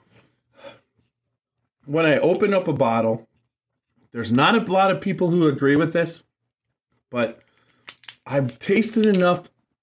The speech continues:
fresh cracks to know that the neck pour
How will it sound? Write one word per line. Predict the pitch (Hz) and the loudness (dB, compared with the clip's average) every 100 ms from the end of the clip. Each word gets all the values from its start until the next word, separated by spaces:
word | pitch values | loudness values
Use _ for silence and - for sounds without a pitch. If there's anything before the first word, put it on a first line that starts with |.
| _ _ _ _ _ | _ _ _ _ _
fresh | _ - 151 196 - | _ -4 -2 0 -4
cracks | - 165 147 147 143 | -2 2 2 0 -4
to | - 139 | -6 0
know | 135 143 143 | 2 4 4
that | 135 123 - | 2 0 0
the | |
neck | 110 117 131 - | 2 2 0 -4
pour | - 147 139 135 | -2 2 2 0